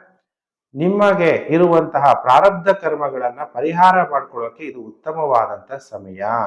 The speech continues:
ಅದನ್ನ ನೀವು ಪರಿಹಾರ ಮಾಡ್ಕೊಂಡ್ರೆ ನಿಮ್ಗೆ ಶುಭ ಫಲಗಳು ಪ್ರಾಪ್ತಿಯಾಗುತ್ತೆ. ಒಂದು ಮೇ ಎರಡ್ ಸಾವಿರದ ಇಪ್ಪತ್ನಾಲ್ಕು ಗುರು ಮೇಷ ರಾಶಿಯಿಂದ ವೃಷಭ ರಾಶಿಗೆ ರಾಶಿ ಪರಿವರ್ತನೆ.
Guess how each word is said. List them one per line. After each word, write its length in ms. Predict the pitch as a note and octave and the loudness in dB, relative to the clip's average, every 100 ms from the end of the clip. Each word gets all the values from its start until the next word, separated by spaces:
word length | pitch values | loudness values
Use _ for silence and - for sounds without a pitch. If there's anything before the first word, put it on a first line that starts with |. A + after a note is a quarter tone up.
| F2 G2+ | -6 -10
ಅದನ್ನ 200 | A#2+ A2+ | -10 -12
ನೀವು 140 | G#2 | -14
ಪರಿಹಾರ 440 | A2 A#2+ B2 A2+ | -10 -4 -2 -2
ಮಾಡ್ಕೊಂಡ್ರೆ 720 | A2 B2+ - D#3 E3 G#3 - _ | -2 -6 -6 -10 -4 -4 -4 _
ನಿಮ್ಗೆ 440 | G#2 G#2+ F#3 A#3 _ | -20 -18 -18 -20 _
ಶುಭ 180 | G#2+ G#2+ | -14 -12
ಫಲಗಳು 680 | G2 F#2 G2+ F3 A#3 - _ _ _ | -12 -14 -8 -8 -8 -16 _ _ _
ಪ್ರಾಪ್ತಿಯಾಗುತ್ತೆ. 960 | C#3 D3 D3+ A#2+ A2 F#2+ F2+ - F#2+ G2+ G2 F2+ F2 _ _ _ _ - - | 0 0 0 -2 -2 -2 -6 -12 -8 -6 -6 -6 -10 _ _ _ _ -20 -2
ಒಂದು 480 | C3 G3 A3 A#3 A3 | 2 4 4 4 2
ಮೇ 260 | E3+ F3+ | 2 0
ಎರಡ್ 320 | F3 - D3 D3 | 2 2 2 0
ಸಾವಿರದ 360 | C#3 C3+ C3 | 2 2 2
ಇಪ್ಪತ್ನಾಲ್ಕು 1000 | A#2+ - A#2 G#2+ G#2 G#2+ D3+ D#3+ - _ _ _ _ _ _ _ A2+ | -4 -10 -10 -8 -10 -8 -6 -8 -10 _ _ _ _ _ _ _ -2
ಗುರು 440 | C#3 G3+ F3+ - | 2 6 4 2
ಮೇಷ 340 | A#2+ E3+ G3+ | 0 2 2
ರಾಶಿಯಿಂದ 720 | G3+ D3+ C3+ C3+ - A#2 A#2 A2+ | 2 4 4 2 -4 -6 -4 -2
ವೃಷಭ 420 | G#2+ G#2+ - D#3 | -2 -4 -8 -2
ರಾಶಿಗೆ 520 | C#3+ A#2 - G2+ G#2 | 2 2 0 -10 -14
ರಾಶಿ 280 | F#2 F2+ A#2 | -10 -10 -10
ಪರಿವರ್ತನೆ. 920 | A#2+ A#2 B2 B2+ C3 C3 D3+ D3+ _ | -8 -6 -4 -6 -8 -10 -10 -12 _